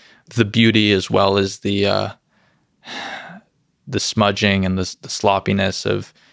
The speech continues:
human expression. And <sighs> I think it's difficult not to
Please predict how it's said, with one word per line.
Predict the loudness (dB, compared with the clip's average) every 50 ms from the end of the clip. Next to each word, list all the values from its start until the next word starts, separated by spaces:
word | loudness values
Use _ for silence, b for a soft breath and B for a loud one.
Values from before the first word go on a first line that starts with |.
| b b b b b b -20 _ _ -14
human | -8 -2 0 2 2 2 2
expression. | 0 0 -2 -2 0 2 2 2 0 0 -2 0 0 -2 -4 -4 -4
And | -4 -2 -2 -2 -2 -4 -4 -6 b b b b b b b b b b b b _ -16
<sighs> | B B B B B B B B _ _ _ _ _ _ _ -20 _ _ _ _ _ _ -8
I | -8 -6
think | -2 0 0 0 0 -4 -8 -20 -20 -20 _
it's | -8 -4 -4 -4 -4 -4 -4 0
difficult | 0 0 0 -2 -6 0 2 2 2 0 -2 b b b b b b b b
not | 0 0 0 0 0 -2
to | 0 2 2 2 2 0 -2